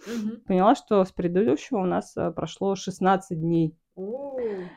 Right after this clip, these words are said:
Speaker 2: И как будто это классно, что мы нагуляли аппетит, и что мы
Speaker 1: Мгм.
Speaker 2: сейчас, э,
Speaker 1: Что мы зашли и уже смеемся.
Speaker 2: <laughs> Да. Потому что, э, у меня вот было ощущение, что нужно сделать этот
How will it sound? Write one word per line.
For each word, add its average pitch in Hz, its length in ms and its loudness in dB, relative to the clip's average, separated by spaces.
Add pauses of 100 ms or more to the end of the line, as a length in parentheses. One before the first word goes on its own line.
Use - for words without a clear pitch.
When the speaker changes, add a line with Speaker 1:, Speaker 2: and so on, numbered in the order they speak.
(100)
Speaker 2:
И 190 640 8
как 180 180 4
будто 208 240 2
это 175 220 6
классно, 170 560 8
что - 180 -4
мы 175 140 4
нагуляли 170 480 4
аппетит, 185 580 0
и 185 40 0
что 180 260 -2
мы 170 380 4
Speaker 1:
Мгм. 165 80 4
Speaker 2:
сейчас, 190 680 0
э, 165 360 -2
Speaker 1:
Что 220 100 -6
мы 233 100 -2
зашли 247 460 0
и - 20 -6
уже 233 300 0
смеемся. 202 680 -6
Speaker 2:
<laughs> - 40 -4
Да. 285 500 10 (1300)
Потому 262 320 12
что, 277 300 8 (280)
э, 226 360 10
у - 40 4
меня 226 380 12
вот 277 160 10
было 220 300 10
ощущение, 277 420 8
что - 160 0
нужно 214 340 6
сделать 208 560 6
этот 190 240 2